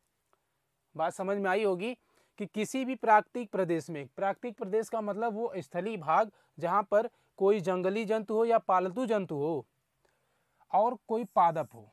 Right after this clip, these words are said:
हमने कहा जीव जंतु और वनस्पति में बाहुलता हो। बाहुलता का मतलब वो बड़े स्तर पे पाए जाएं, बाहुलता का मतलब वो बड़े स्तर पे, मतलब उनकी संख्या एक दो ना हो, मतलब वो जहाँ पाए जाए वो झुंड में उनकी संख्या ज़्यादा हो, बाहुलता हो,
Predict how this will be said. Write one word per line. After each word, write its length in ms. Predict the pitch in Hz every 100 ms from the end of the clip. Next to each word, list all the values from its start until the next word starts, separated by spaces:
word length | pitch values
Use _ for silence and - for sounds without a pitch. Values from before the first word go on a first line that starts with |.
| _ -
हमने 220 | 151 190
कहा 240 | 190 220
जीव 300 | 165 175 214
जंतु 260 | 196 233 220
और 140 | 214
वनस्पति 600 | 165 165 156 170 127 113 - _ _ _ _
में 300 | 175 254 294 - -
बाहुलता 600 | 147 180 175 196 196 247
हो। 280 | 185 127 113
बाहुलता 540 | 135 185 180 202 208 269
का 100 | 254
मतलब 380 | 226 247 277 247
वो 140 | 285
बड़े 380 | 175 208 247 233
स्तर 220 | - 247
पे 120 | 226
पाए 280 | - 165 131
जाएं, 220 | 117 110 _ _ _ _ _ 131
बाहुलता 520 | 147 147 156 175 226
का 120 | 226
मतलब 380 | 180 151 220 254 _ _ -
वो 120 | 240
बड़े 320 | 202 226 240
स्तर 220 | - 185
पे, 120 | 147 165
मतलब 280 | 190 226
उनकी 220 | 226 214 247
संख्या 300 | 226 214 240
एक 280 | 214 226
दो 180 | 185 220
ना 120 | 202
हो, 260 | 160 120 - _ _ _ 175
मतलब 160 | 214 196
वो 140 | 208
जहाँ 240 | 170 185
पाए 220 | 202 220 220
जाए 120 | 240
वो 140 | 220
झुंड 280 | 165 180 190
में 140 | 170
उनकी 320 | 165 180 175 226
संख्या 360 | 196 180 214
ज़्यादा 280 | 175 156 156
हो, 140 | 123 - _ -
बाहुलता 480 | 165 175 165 175 233
हो, 280 | 185 165